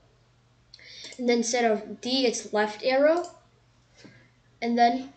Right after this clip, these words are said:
and then I'll change this to player two ball counter. And so I just did this, player two ball counter. I just changed it. You just have to right click the variable and then you can change it.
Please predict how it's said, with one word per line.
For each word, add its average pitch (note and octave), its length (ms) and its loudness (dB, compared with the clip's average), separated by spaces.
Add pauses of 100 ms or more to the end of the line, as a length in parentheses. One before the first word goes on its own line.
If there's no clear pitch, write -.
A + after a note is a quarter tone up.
(1160)
and B3 160 4
then A#3+ 160 4
I'll A3+ 140 0
change A3+ 380 -2
this C4 240 -2
to G#3+ 80 -4
player G#3+ 340 0
two D4 240 -6
ball C4+ 240 0
counter. C4+ 480 -4 (1300)
And G#3+ 480 0
so G#3+ 160 -8
I G3+ 120 -6
just G#3+ 200 -6 (160)
did G#3+ 220 -2
this, B3+ 300 -4
player G#3+ 280 -10
two A3 200 -10
ball A3 220 -10
counter. A3 280 -14
I G#3+ 100 -8
just G3+ 140 -10
changed A#3+ 240 -4
it. - 80 -8 (640)
You A#3+ 100 -2
just B3 40 -2
have - 80 -4
to A3 140 0
right A#3 160 4
click A#3+ 240 -6
the A3 120 -4
variable A3+ 360 -2
and A3 80 0
then G#3 120 -2
you G#3 80 -6
can G3+ 80 -6
change A3 240 -4
it. A#3+ 120 -2